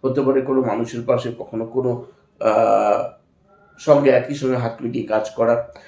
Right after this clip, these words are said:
হতে পারে কোনো অন্যায়ের প্রতিবাদ করা, হতে পারে কোনো মানুষের, আহ, কোনো, আহ, অসময়ে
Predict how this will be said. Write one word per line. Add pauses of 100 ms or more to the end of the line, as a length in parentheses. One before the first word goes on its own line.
(160)
হতে
পারে
কোনো
অন্যায়ের
প্রতিবাদ
করা,
হতে
পারে (440)
কোনো
মানুষের, (260)
আহ,
কোনো,
আহ,
অসময়ে